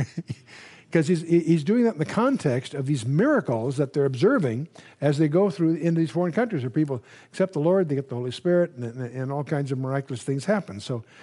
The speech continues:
that's what he's, that's what he's arguing. But what most people who study this chapter miss is there are two issues here. The main issue that everybody focuses on is, gee, does a J-, J-,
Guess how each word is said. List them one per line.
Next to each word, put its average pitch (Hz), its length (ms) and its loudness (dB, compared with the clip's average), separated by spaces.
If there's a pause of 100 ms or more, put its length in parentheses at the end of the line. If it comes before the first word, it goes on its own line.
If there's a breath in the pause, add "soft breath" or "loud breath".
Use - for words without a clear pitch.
(180 loud breath)
that's 135 240 -2
what 131 140 -2
he's, 127 260 -2 (180 soft breath)
that's 143 220 -4
what 135 60 0
he's 131 120 -2
arguing. 127 380 0 (560 loud breath)
But 190 120 2
what 214 140 2
most 302 300 2
people 285 260 4
who 196 140 6
study 285 320 4
this 226 180 2
chapter 233 500 2
miss 180 600 2 (420 soft breath)
is 185 260 4
there 202 240 4
are 202 240 2
two 262 420 2
issues 214 500 0
here. 127 340 -4 (760 soft breath)
The 165 100 2
main 240 260 4
issue 208 280 4
that 175 40 6
everybody 180 240 4
focuses 208 240 0
on 165 120 2
is, 156 120 0
gee, 190 140 2
does 170 200 2
a 151 60 2
J-, 139 340 -4
J-, 143 200 -4